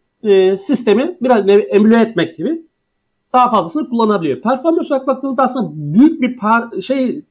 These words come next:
şeyiniz yok, düşüş yok. Onu kabul ediyorum. Ama sisteminizde en büyük sıkıntı altmış dört ve otuz ikinin aynı anda bulunması. Doğal olarak kütüphanenin, bir kütüphanenin aynısının hem otuz iki bitini kullan sisteminizde bulundurmanız hem de altmış dört bitini aynı anda bulundurmanız gerekiyor.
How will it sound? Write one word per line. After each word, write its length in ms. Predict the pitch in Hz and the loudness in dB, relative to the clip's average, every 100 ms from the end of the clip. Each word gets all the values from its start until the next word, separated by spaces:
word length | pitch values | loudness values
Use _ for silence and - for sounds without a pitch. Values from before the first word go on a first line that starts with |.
| _ _ _ | _ _ _
şeyiniz 340 | - 220 311 294 | -6 0 2 2
yok, 240 | 185 - | 0 0
düşüş 260 | 190 - 277 | -4 -4 -2
yok. 240 | 190 - | -2 -2
Onu 140 | 160 | -6
kabul 180 | 165 180 | -2 2
ediyorum. 400 | 185 196 185 101 - _ _ _ - | 2 2 0 -2 -12 _ _ _ -6
Ama 360 | 233 262 262 _ _ _ _ | -4 -2 -6 _ _ _ _
sisteminizde 760 | - 254 254 247 254 247 208 233 | -8 -6 -2 -2 -4 -6 -6 -6
en 280 | 247 262 | 0 0
büyük 160 | 226 214 | 0 -4
sıkıntı 480 | - 180 165 175 226 | -6 -4 -4 -4 -4
altmış 340 | 180 - 170 190 | -6 -8 -6 -4
dört 180 | 175 | -4
ve 40 | 165 | -6
otuz 240 | 135 147 | -10 -12
ikinin 160 | 143 160 | -6 -4
aynı 240 | 180 190 | 0 0
anda 160 | 156 131 | 0 0
bulunması. 520 | 120 120 - 285 - _ | 0 -2 -4 -6 -8 _
Doğal 100 | 226 | 0
olarak 360 | 247 226 240 247 | 2 2 0 -2
kütüphanenin, 600 | - - 214 208 208 139 | -14 0 4 6 4 2
bir 140 | 160 190 | -4 -6
kütüphanenin 680 | - _ 196 190 196 208 | -12 _ 0 2 2 0
aynısının 480 | 208 208 202 180 180 | -2 -2 -2 -2 -4
hem 120 | 202 | -2
otuz 200 | 185 180 | -4 -6
iki 100 | 170 | -8
bitini 320 | 214 - 151 | -8 -6 -6
kullan 400 | 131 131 127 120 _ | -4 -4 -4 -6 _
sisteminizde 680 | - - 131 123 113 120 | -20 -6 -2 -2 -2 -4
bulundurmanız 440 | 117 113 127 180 202 | -4 -4 -4 -4 -2
hem 120 | 208 | -2
de 40 | |
altmış 220 | 196 - | -2 -4
dört 160 | 233 196 | -6 -4
bitini 200 | 165 185 | -4 -2
aynı 160 | 185 175 | 0 0
anda 200 | 165 170 | 0 0
bulundurmanız 500 | 170 160 165 175 139 | 2 2 2 0 2
gerekiyor. 420 | 131 123 123 | 2 2 0